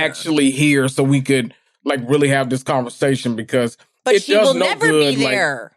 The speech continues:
Speaker 1: no, she
Speaker 2: She
Speaker 1: won't.
Speaker 2: always runs away. Well, next, next week she will be there.
Speaker 1: That'll be good, too.
Speaker 2: And she's gonna
Speaker 1: Mm-hmm.
Speaker 2: fight with, she's gonna fight with Dharma.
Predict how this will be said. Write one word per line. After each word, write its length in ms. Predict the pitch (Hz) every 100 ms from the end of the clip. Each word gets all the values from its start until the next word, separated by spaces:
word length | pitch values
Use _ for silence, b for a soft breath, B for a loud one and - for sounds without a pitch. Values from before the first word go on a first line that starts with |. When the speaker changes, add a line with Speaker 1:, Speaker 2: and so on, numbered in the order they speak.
| _
Speaker 1:
no, 520 | 131 123 117 117 117 - _ _ _ -
she 160 | -
Speaker 2:
She 60 | 127
Speaker 1:
won't. 120 | 214
Speaker 2:
always 340 | 294 339 370
runs 280 | 247 233 240
away. 320 | 285 311 359 208
Well, 120 | 202
next, 400 | 220 226 - 226
next 300 | 214 240 -
week 200 | 214 202
she 160 | - 170
will 180 | 170 160
be 120 | 143
there. 240 | - 71 _ _ _ _ _ _ -
Speaker 1:
That'll 200 | 92 104
be 80 |
good, 340 | 98 107 117 98
too. 380 | 107 113 98 - _ -
Speaker 2:
And 220 | 117 214
she's 160 | - 208
gonna 160 | 220
Speaker 1:
Mm-hmm. 100 | 196
Speaker 2:
fight 220 | 190 233 -
with, 160 | - _ -
she's 160 | 190
gonna 160 | 175 156 -
fight 180 | 214 -
with 100 | 135
Dharma. 340 | - 202 -